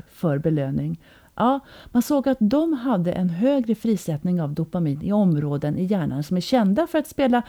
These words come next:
en viktig roll i belöning och motivation. Å andra sidan har så kallade slackers, de som är mindre villiga att arbeta hårt för en belöning,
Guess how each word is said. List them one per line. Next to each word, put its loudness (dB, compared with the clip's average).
en 4
viktig 4
roll 2
i 0
belöning 0
och -8
motivation. -6
Å 4
andra 6
sidan 2
har 2
så -4
kallade 0
slackers, -2
de 2
som 0
är 2
mindre 8
villiga 4
att -2
arbeta 0
hårt 0
för -2
en 2
belöning, 0